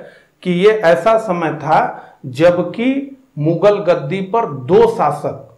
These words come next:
एक साथ बैठे, एक तो दिल्ली में बैठा और एक बिहार में बैठा। ठीक है,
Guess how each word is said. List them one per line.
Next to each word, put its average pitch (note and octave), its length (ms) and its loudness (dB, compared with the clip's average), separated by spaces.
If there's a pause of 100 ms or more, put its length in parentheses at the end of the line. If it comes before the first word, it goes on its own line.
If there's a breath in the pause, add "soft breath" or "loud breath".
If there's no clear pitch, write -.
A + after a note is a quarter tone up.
(100)
एक F#3 220 2
साथ C3+ 320 -2
बैठे, C3 480 -4
एक D#3+ 260 -2
तो - 100 -2
दिल्ली E3 340 -4
में B3+ 180 0
बैठा F3 300 0
और G#3+ 200 0
एक G3 360 -2
बिहार D#3 360 2
में C3 180 -2
बैठा। A#2 400 -10 (600)
ठीक G3 260 0
है, C4 100 4